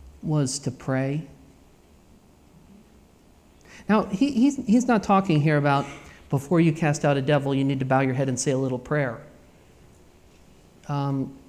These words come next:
"Lord, we're about to cast this devil out, help us." That might be a good prayer,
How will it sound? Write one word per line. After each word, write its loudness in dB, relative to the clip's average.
"Lord, 6
we're 4
about 0
to -4
cast 0
this -2
devil 0
out, 0
help -4
us." -4
That 0
might 4
be 4
a 4
good 2
prayer, 2